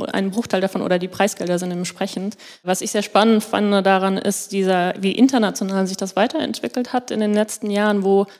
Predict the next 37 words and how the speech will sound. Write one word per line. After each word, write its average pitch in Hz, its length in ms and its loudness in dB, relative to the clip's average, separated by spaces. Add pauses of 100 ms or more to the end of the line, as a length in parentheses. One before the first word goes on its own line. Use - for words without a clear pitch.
vor - 300 0
allem 254 320 8
Veränderungen 226 800 2 (220)
geschaffen 214 520 -4
worden 208 280 0
sind 202 360 -2 (140)
durch, 220 540 0 (100)
ähm, 190 400 2
Solidarität 208 960 0
und 220 240 -4
Kollektivität. 185 1160 -4 (460)
Also 190 300 2
sich 196 280 -2
gegenseitig 214 760 4
als - 200 -4
Team 262 240 4
zu 254 100 0
sagen, 202 360 2
wir, 196 300 0
also - 180 -8 (100)
zum - 140 -12
Beispiel 185 280 -10
Dänemark 202 560 0
oder 190 160 -2
so, 196 120 -2 (120)
wir 190 100 -4
streiken 190 520 -4
jetzt, - 400 -10 (300)
bis - 220 -6
wir 208 80 0
diese 185 300 2
<laughs> - 20 -4
Forderungen 202 840 4
erfüllt 285 360 4
werden 180 280 2
vom 175 220 -6
Verband. 180 500 -2